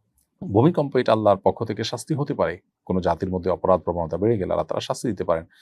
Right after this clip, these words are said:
আবার একইভাবে এটা আল্লাহ তার পক্ষ থেকে পরীক্ষাও হতে পারে যে, আহ, কেউ হয়তো কতটা আল্লাহর অনুগত বান্দা সেটি পরীক্ষা করবার জন্য আল্লাহ বিপদ দেন, দিয়ে তাকে পরখ করেন যে তিনি, আহ, কতটা আল্লাহর অনুগত থাকেন। আল্লাহ সবই জানেন,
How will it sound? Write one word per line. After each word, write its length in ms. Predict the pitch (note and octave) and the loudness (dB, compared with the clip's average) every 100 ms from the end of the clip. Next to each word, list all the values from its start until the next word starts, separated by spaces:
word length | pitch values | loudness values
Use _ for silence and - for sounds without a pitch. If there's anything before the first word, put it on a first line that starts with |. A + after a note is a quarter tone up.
| - - - | -20 -8 2
আবার 180 | D3+ | 4
একইভাবে 480 | D3 D#3 G3+ A#2 A2+ | 4 0 2 2 2
এটা 120 | G2 | 0
আল্লাহ 160 | A2 F#2+ | -2 -2
তার 100 | F#2 | -4
পক্ষ 220 | F#2 - | -6 -6
থেকে 200 | G#2+ G#2 | -12 -12
পরীক্ষাও 340 | D3+ D#3+ D#3+ C3+ | -10 -8 -2 -2
হতে 180 | A#2+ | -2
পারে 200 | G#2 F#2+ G2+ _ _ _ _ G2 | -2 -4 -4 _ _ _ _ -2
যে, 460 | G#2+ F#2 G2 F#2 - - - | 2 4 2 -4 -14 -10 -4
আহ, 380 | F2+ E2+ E2 F#2 | -2 -2 -4 -6
কেউ 220 | - G#2+ F#2 | 0 0 2
হয়তো 460 | G2 F2+ F2 F2 - | -2 -2 -4 -4 -4
কতটা 300 | - F#2+ A2+ | -6 -2 0
আল্লাহর 220 | G2 F#2 F2+ _ - | 2 0 -2 _ -20
অনুগত 440 | - B2+ G#2+ G#2 | -4 2 2 2
বান্দা 340 | F#2+ F2+ F2 E2+ | 2 0 -2 -4
সেটি 180 | A2 | -6
পরীক্ষা 320 | G2 G#2 G2+ G2+ | -2 -2 0 -2
করবার 260 | G2 F#2 | 0 0
জন্য 200 | E2+ F2+ | -2 -4
আল্লাহ 140 | E2+ E2+ | -2 0
বিপদ 320 | G#2 - F#2 | 2 0 0
দেন, 200 | F#2 F#2+ | -6 -4
দিয়ে 180 | G2 E2+ | -4 -2
তাকে 180 | E2+ | -4
পরখ 220 | E2+ G2+ F#2+ | -2 -2 0
করেন 220 | - F2 | -4 -6
যে 120 | E2+ D#2+ | -10 -10
তিনি, 240 | F#2 F2 E2+ _ | -8 -10 -12 _
আহ, 220 | F2+ D#2+ E2+ | -12 -10 -6
কতটা 260 | F#2+ - | -6 0
আল্লাহর 220 | F#2 F2 F#2+ | 0 0 0
অনুগত 260 | G#2+ E2+ | 0 -2
থাকেন। 260 | D#2+ - D#2 | -6 -12 -10
আল্লাহ 160 | D#2+ | -6
সবই 220 | F#2+ E3+ E3 | 2 2 2
জানেন, 220 | A#2+ | -2